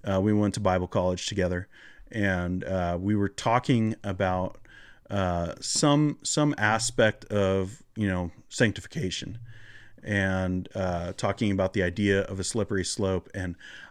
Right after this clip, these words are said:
I just referenced it and said, like, "Oh, this is a slippery slope." And he was just like, "Bro, like, that is such, like, a thing from our past. Like, where do you see slippery slope in the Bible? You don't.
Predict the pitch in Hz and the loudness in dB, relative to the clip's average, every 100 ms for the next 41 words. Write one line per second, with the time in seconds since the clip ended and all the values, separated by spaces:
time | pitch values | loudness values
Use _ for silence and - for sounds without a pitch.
0 | - 135 165 - 104 123 - 90 - - | 2 4 4 2 2 2 0 -4 -4 -6
1 | - - - - - 104 92 90 120 101 | -8 -12 -20 -12 -2 0 0 0 2 2
2 | 98 92 87 127 120 107 - 98 - 113 | 2 -2 2 4 6 4 0 -4 -2 -2
3 | 107 92 - - 95 85 - 98 92 90 | -2 -4 -2 -2 -2 -4 -4 -2 0 -4
4 | - - - - 143 139 123 131 131 104 | -8 -20 -20 2 6 6 6 2 4 4
5 | 92 - - - 120 117 92 - _ - | 2 -8 -20 -4 2 4 2 -6 _ -20
6 | - _ - - 104 - 120 127 - 120 | -20 _ -18 -6 -2 4 6 6 4 4
7 | 113 - 123 135 98 - 110 113 113 113 | 4 4 2 4 2 0 2 2 2 0
8 | 101 92 - 104 95 82 - - - - | 0 -2 0 2 2 0 -8 -14 -20 -20
9 | - - - 104 113 135 170 170 - 156 | -20 -6 0 2 6 6 8 4 4 2
10 | 127 - 117 123 139 117 - - 110 101 | 2 0 2 2 4 4 2 2 2 2
11 | 90 - _ - 104 92 87 85 85 - | 0 -10 _ -2 0 0 -2 -4 -10 -18
12 | - - - - - - - - 110 107 | -20 -20 -20 -20 -20 -20 -20 -4 0 4
13 | 117 87 - | 4 2 -6